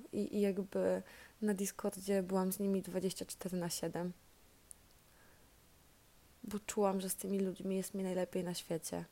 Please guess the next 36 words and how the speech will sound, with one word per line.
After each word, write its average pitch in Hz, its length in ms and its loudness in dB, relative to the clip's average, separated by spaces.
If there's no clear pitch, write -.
I - 60 -12
to 311 140 0
nie 320 160 0
było 330 280 2
w 311 40 -4
ogóle 285 340 4
zdrowe 180 500 0
ani 175 160 2
racjonalne. 160 640 0
Oczywiście, 175 500 -2
że 160 120 0
nie. 156 200 -2
Zasypialiśmy 175 640 -2
na 165 120 -2
fotelach, 160 460 -4
oglądając 156 580 0
się 151 100 -4
na 143 100 -2
kamerkach, 151 560 -4
bo 156 100 0
nie 156 100 2
dawaliśmy 151 520 0
rady 143 320 0
siedzieć 156 420 -4
dłużej 156 560 2
niż 160 440 -4
jakby 156 640 2
to 180 120 0
było 160 460 2
w 170 80 -2
rzeczywistości. - 720 -6
W - 60 0
sensie 175 280 0
takim, - 260 -2
że 175 100 6
no, 165 100 4